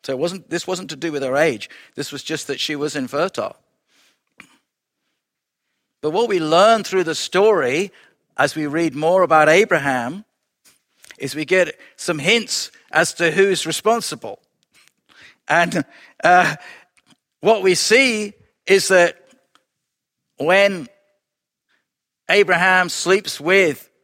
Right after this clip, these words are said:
Hagar, they have Ishmael fairly quickly. And furthermore, after Sarah dies in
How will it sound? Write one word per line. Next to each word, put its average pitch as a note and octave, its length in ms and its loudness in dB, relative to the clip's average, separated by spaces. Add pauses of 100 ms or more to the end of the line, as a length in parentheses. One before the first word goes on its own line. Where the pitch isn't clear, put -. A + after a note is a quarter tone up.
(520)
Hagar, F3 680 2 (280)
they F3 160 2
have G3+ 460 2
Ishmael E3+ 480 0
fairly G#3+ 380 2
quickly. D3 500 -2 (1000)
And A3 520 2 (260)
furthermore, F#3 760 4 (100)
after G#3 400 4
Sarah C#3+ 420 2
dies B2 480 0
in C3+ 220 -8